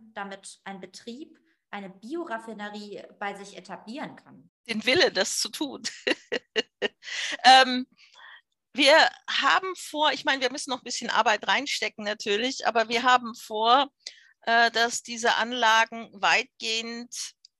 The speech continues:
Speaker 2: automatisiert sind und dass dann auch un-,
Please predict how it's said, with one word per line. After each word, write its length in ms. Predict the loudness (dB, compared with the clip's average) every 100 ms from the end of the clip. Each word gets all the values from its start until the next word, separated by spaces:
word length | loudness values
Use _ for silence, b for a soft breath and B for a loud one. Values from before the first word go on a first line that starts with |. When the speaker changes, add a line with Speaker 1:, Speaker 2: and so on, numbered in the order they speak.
| _
Speaker 2:
automatisiert 960 | 2 2 2 2 0 -2 -6 0 0 0
sind 540 | -6 -6 -8 -14 -18 _ B B B B -4
und 240 | -2 4
dass 220 | 4 4
dann 200 | 4 4
auch 360 | 4 4 4 2
un-, 220 | -2 -2